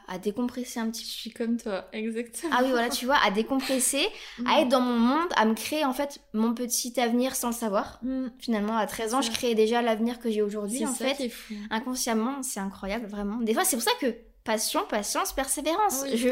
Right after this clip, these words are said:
Speaker 1: je, les trois P, retenez, c'est hyper important
Speaker 2: <laughs>
Speaker 1: à, d'y penser, tu vois.
Speaker 2: Ouais.
Speaker 1: Et même moi, cette phrase-là, je la redisais, euh, aujourd'hui, des fois, quand
Speaker 2: Mm.
Speaker 1: il y avait des petits coups de, de mou, on va dire.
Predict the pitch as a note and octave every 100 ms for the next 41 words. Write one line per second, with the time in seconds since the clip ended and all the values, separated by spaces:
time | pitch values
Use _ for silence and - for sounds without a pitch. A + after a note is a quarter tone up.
0 | B3+ A3 A#3+ C#4 - D#4+ D#4+ F4+ D#4 C#4
1 | C#4 D#4 D#4+ - A3+ B3 C#4 C#4 C4 C4
2 | C4+ B3 - - - - G#3+ A3 G#3 A3+
3 | A#3+ B3 C#4+ B3+ - G#3+ A3 A#3+ A3 B3
4 | D#4+ C#4 C#4 D#4+ C4+ A#3 A#3 A#3 C4 G#3
5 | G3 G#3+ A3+ B3+ B3 G#3 G3+ - A#3 A3+
6 | A3+ A3 A3+ B3+ A3+ G#3+ G3+ G3 - -
7 | A3+ G#3 G#3 A3+ - - - _ _ _
8 | A#3+ A3+ A3+ B3+ B3 G3+ A3+